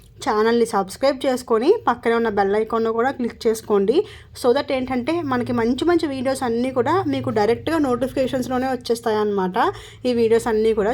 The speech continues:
చూసారు కదా. అసలు మనకి నేను ఫస్ట్ ఏంటంటే నార్మల్గా స్టార్టింగ్లో ఏమేమి ఉంటాయో అవన్నీ కూడా మీకు క్లియర్గా ఇలాగ చూపిస్తున్నాను. So ఎక్కడ స్కిప్ చేయొద్దు. మేము ఏంటంటే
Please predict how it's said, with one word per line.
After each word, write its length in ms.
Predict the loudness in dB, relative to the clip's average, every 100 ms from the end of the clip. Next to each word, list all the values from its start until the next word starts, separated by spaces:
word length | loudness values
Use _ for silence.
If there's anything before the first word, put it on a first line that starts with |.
| -2
చూసారు 320 | -2 -2 -2
కదా. 100 | 0 0
అసలు 160 | 0 0
మనకి 320 | 0 0 2 2 2 -10 -2
నేను 140 | 0 2
ఫస్ట్ 340 | 0 0 -4 -2
ఏంటంటే 340 | 0 0 0 0 0 2
నార్మల్గా 420 | 2 4 2 0 -2 2
స్టార్టింగ్లో 440 | 2 2 2 4 6 6
ఏమేమి 340 | 4 0 -2
ఉంటాయో 240 | 2 2 4
అవన్నీ 340 | 2 0 0 0
కూడా 100 | 0 -2
మీకు 160 | -4 -4
క్లియర్గా 400 | 2 4 4 2
ఇలాగ 180 | 2 0 -2
చూపిస్తున్నాను. 720 | -6 -6 -4 0 2 4 4 2 -2 -20 -4 2
So 80 | 2 2 -4 -4
ఎక్కడ 160 | 2 6 6 2 -4
స్కిప్ 200 | -6 -4 2
చేయొద్దు. 380 | 2 4 2 2 2
మేము 180 | 0 0 -2
ఏంటంటే 380 | -4 -2 0